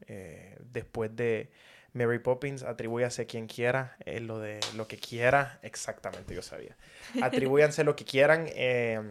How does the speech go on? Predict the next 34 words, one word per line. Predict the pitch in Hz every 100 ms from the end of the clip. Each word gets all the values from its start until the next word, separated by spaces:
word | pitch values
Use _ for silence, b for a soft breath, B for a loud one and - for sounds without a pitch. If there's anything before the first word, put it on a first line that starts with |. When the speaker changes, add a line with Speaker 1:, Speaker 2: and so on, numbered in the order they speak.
| 104 107
Speaker 1:
y | 131
después | 120 123
que | -
empezamos | 123 127 127
a |
crear | 127 123 123
contenido, | 123 117 120 131 -
me | 127 123
di |
cuenta | 120 139 139 139
de | 127
que, | - 110 107 B B B - _ _ _ _ - _ _ -
de | 117 135
que | 131 120
no | 120 123 131
hay | 131 151
ninguna | 147 123 117 151 160
razón | 135 113 - - 127 160 180 - B B B -
por | 120
la | 120 107
cual | 120 120 117 117
no | 127
estar | 123 - 127 127
cumpliendo, | 120 113 117 120 131 120 120
trabajando | 120 117 110 123 135
para | 127 123
cumplir | 107 107 110
tus | - 107
sueños | - 104 104
y |
tus | - -
metas. | 107 107 - - B B
Entonces, | 117 113 120 110 113 101 - B B B -
eh, | 110 104 101 95 95